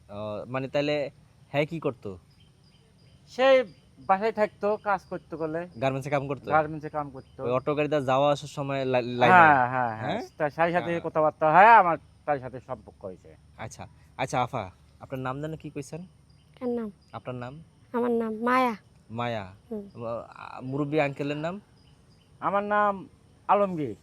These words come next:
Speaker 1: আলমগীর।
Speaker 2: জি।
Speaker 1: কারণ আপনার বউরে আমি আফা ডাকতাছি, আপনারা আঙ্কেল ডাকতে সমস্যা নেই তো?
Speaker 2: না, সমস্যা কি? আপনি ডাকতেই পারেন, আপনি যেটা খুশি সেটা করে ডাকতে পারেন।
Speaker 1: ও, তাই না?
Speaker 2: হ্যাঁ।
Speaker 1: তা এখন বিষয় হচ্ছে হলো,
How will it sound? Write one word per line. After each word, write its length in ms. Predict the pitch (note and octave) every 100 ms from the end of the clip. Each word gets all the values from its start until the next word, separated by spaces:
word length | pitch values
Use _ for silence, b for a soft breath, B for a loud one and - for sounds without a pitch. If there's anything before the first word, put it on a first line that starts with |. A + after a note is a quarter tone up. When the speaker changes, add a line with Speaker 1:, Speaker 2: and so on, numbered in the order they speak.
| -
Speaker 1:
আলমগীর। 500 | A#2 C3 B2+ G#2+ F#2+ - -
Speaker 2:
জি। 60 | A2+
Speaker 1:
কারণ 120 | C3
আপনার 220 | D3 E3
বউরে 240 | D3 D3+ D#3
আমি 160 | D#3
আফা 180 | D3+ D#3
ডাকতাছি, 360 | C#3 C3+ C#3 D3+
আপনারা 320 | C3+ C#3+ C#3
আঙ্কেল 340 | - C#3 C3+
ডাকতে 180 | C3 C3
সমস্যা 320 | B2+ C#3+ D3
নেই 120 | D#3 C#3+
তো? 200 | G#2+ G2+ _ _ _ _ _ -
Speaker 2:
না, 300 | C#4+ C#4 A3
সমস্যা 480 | G3+ A3 G3+ F3 C3+
কি? 180 | A2+
আপনি 260 | C3 B2+ C3
ডাকতেই 420 | C3 B2 - B2+
পারেন, 260 | A2+ G#2 G#2
আপনি 220 | G#2 G#2+
যেটা 320 | B2 C#3+ D#3 -
খুশি 180 | C#3+ C3
সেটা 240 | C#3 C#3
করে 180 | C3+ B2+
ডাকতে 300 | A#2+ A#2 A2+
পারেন। 300 | G#2+ G2+ A2 -
Speaker 1:
ও, 160 | G#2 G#2+ -
তাই 180 | C#3+ B2
না? 200 | C#3+ G3 _
Speaker 2:
হ্যাঁ। 320 | D3 E3+ G3+ G3 - -
Speaker 1:
তা 60 |
এখন 340 | G#2+ - D#3 D3
বিষয় 260 | D3 D#3+
হচ্ছে 200 | D#3 -
হলো, 240 | D#3+ E3